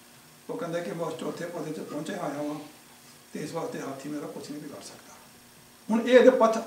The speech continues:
ਪਦ ਅਰਥ ਨੇ ਇਹਦੇ। ਔਰ ਜਿਹੜੇ ਸਾਡੇ ਪ੍ਰਚਾਰਕ ਨੇ, ਉਹ ਇਹਦਾ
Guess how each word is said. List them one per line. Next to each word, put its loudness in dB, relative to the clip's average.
ਪਦ 4
ਅਰਥ 6
ਨੇ -2
ਇਹਦੇ। -8
ਔਰ 6
ਜਿਹੜੇ 6
ਸਾਡੇ -2
ਪ੍ਰਚਾਰਕ 0
ਨੇ, -4
ਉਹ -2
ਇਹਦਾ -4